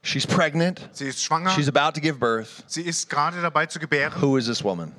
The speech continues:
Speaker 2: Wer ist diese Frau?
Speaker 1: The twelve stars above her head really indicate Israel. Twelve stars, twelve tribes.
Speaker 2: Die zwölf Sterne über ihrem Kopf weisen auf Israel hin. Zwölf Sterne,
Speaker 1: We see
Speaker 2: zwölf Stämme.
Speaker 1: her giving birth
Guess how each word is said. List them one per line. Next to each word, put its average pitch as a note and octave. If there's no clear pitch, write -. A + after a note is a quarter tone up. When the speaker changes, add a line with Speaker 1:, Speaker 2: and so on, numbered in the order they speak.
Speaker 2:
Wer F3
ist G3+
diese C#3+
Frau? G#2+
Speaker 1:
The A#2
twelve D3+
stars D3+
above B2+
her C3
head C3+
really A#2+
indicate C3+
Israel. A2+
Twelve A#2+
stars, B2+
twelve A#2
tribes. E2+
Speaker 2:
Die D3+
zwölf E3
Sterne F#3+
über F3
ihrem D#3+
Kopf E3
weisen D#3+
auf -
Israel D3+
hin. C3+
Zwölf C3
Sterne, C3+
Speaker 1:
We C#3+
see -
Speaker 2:
zwölf D3+
Stämme. D3
Speaker 1:
her D3
giving D#3
birth C#3